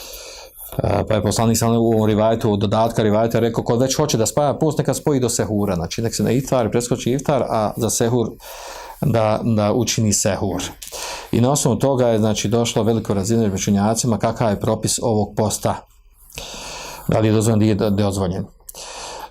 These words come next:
E, uglavnom, poznata su, e, ima prvo, navest ću ovdje tumač-, razilaženje učenjaka oko toga šta znači ovo da je poslanik, sallallahu alejhi ve sellem, bio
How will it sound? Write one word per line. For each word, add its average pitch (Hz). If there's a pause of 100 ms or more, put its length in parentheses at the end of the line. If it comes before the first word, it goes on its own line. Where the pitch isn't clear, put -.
E, 98
uglavnom, 127 (340)
poznata 123
su, -
e, 123
ima 156
prvo, 151 (240)
navest 131
ću 127
ovdje 127
tumač-, 127
razilaženje 127
učenjaka 120
oko 107
toga 143 (540)
šta -
znači 135
ovo 139 (1040)
da 120
je 120
poslanik, 135
sallallahu 110
alejhi 107
ve 117
sellem, 123
bio 117